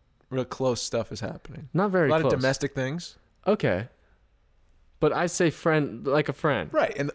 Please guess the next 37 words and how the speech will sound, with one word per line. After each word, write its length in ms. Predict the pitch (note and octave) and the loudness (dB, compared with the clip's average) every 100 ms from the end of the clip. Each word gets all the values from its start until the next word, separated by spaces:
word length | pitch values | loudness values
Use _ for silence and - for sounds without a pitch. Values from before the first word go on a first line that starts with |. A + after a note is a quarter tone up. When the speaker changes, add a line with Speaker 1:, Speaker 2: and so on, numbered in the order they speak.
| - - - _ _ | -10 -20 -20 _ _
Speaker 1:
and 220 | D#3 D3 - | -6 -4 -2
it's 160 | D3 E3+ | 0 2
your 100 | G#3 | 2
story. 360 | - G3+ G#2 - - - - _ | 2 2 0 -6 -20 -20 -20 _
<laughs> 420 | - _ E3+ - | -20 _ -4 -2
I'm 260 | - G#3 | 0 0
saying, 300 | E3+ A3 F#3 E3+ | 0 0 0 0
right, 120 | F#3 F#3 - - - - | -2 -2 -8 -18 -18 -8
from 160 | - D3+ | 0 2
a 60 | |
reader's 360 | C#3+ G3 F3+ E3 | 4 4 4 2
perspective. 540 | - C3 C3+ B2+ A2+ | 0 0 2 2 2
Speaker 2:
Okay, 180 | C3 D3+ | 2 2
okay, 160 | D3+ D#3+ | 2 2
I 60 | A2+ | 2
got 220 | A#2+ A#2 | 0 0
you, 80 | A2 | 0
got 140 | A2+ | 0
you. 40 | A2+ | 2
Speaker 1:
Got 200 | C3+ A2 | 0 -2
you, 60 | |
got 180 | G#2+ A#2+ | -4 -6
you. 60 | G#2+ - - - | -6 -16 -18 -6
Just, 220 | C#3+ - | -4 -4
just 100 | C3 | 0
Speaker 2:
Very 280 | E3 C4+ D4 | 2 2 2
Speaker 1:
let 60 | G#3 | 0
me 60 | |
Speaker 2:
vi-, 60 | G3+ | 2
it 60 | E3 | 2
was 120 | E3 | 4
very, 420 | G#3 A#3+ A#3 D#3+ - | 4 4 2 -4 -2
um, 580 | C#3 C3 B2+ A#2 G#2+ F#2+ _ _ _ - - - | 0 2 2 0 -2 -6 _ _ _ -20 -20 -16
just 200 | - B2+ | -10 -2
normal 340 | C3 B2+ A#2+ G#2+ | 0 2 0 -2
things, 320 | G#2+ G2 A#2 | -6 -6 -6
like, 160 | A2+ | -8